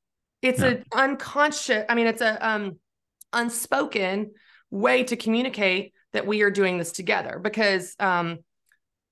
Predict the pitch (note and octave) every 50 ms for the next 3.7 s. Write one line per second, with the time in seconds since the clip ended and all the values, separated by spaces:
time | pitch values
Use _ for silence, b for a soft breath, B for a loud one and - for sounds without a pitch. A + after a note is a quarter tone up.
0 | _ - E3 D#3+ B3 B3 - - B3 D#4 D#4+ D#4+ C4 A3+ G3+ E3+ F#3 F3+ F#3 G3
1 | F#3+ F3+ F3 F#3+ F#3 F3+ F3 E3+ F3 E3 - - F3+ E3+ E3+ F#3+ G#3 - G3+ G3
2 | G3 F3+ F#3+ G3 G3 E3 G3 - F3 E3+ - F#3 E3+ F3 F3 E3+ E3 - - -
3 | E3 E3 - F3+ F3+ F3 E3 E3 E3+ F#3 A3 G#3+ -